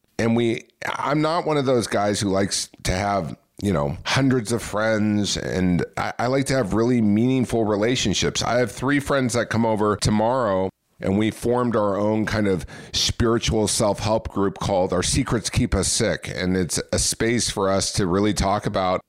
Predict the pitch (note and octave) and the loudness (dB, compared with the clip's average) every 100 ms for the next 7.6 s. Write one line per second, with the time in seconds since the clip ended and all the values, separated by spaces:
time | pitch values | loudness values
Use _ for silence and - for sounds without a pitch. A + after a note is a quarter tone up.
0 | _ - G#2+ G#2+ - A#2 B2 G2+ F#2 D#2+ | _ -4 -2 -2 0 0 2 0 0 0
1 | E2 D2+ D2+ D2 C#2 C#2 - - F2+ G2 | -2 -2 -2 -2 -2 -4 -6 -2 0 0
2 | - - G2 G#2+ G#2+ G2+ - - F#2 F#2 | -2 -2 0 0 0 0 -2 -2 -2 -2
3 | - G2+ F2+ F2+ F#2 E2+ G#2 A#2+ D2+ D2 | -4 -2 0 0 0 2 0 0 0 -4
4 | _ - A2+ A#2+ A#2 G#2 - - C#3+ - | _ -6 -2 0 0 -2 -4 -2 -2 -2
5 | F#3 F3 E3+ A#2+ B2+ D3+ C3 A#2 C#3+ A2 | -2 -2 -2 -2 0 0 0 0 2 0
6 | G2 - B2+ B2+ G#2 F#2 F#2+ F#2+ - G2+ | 0 0 0 0 0 0 0 0 0 0
7 | F#2 E2+ C#3 E3+ C3 - | 0 0 2 2 0 -4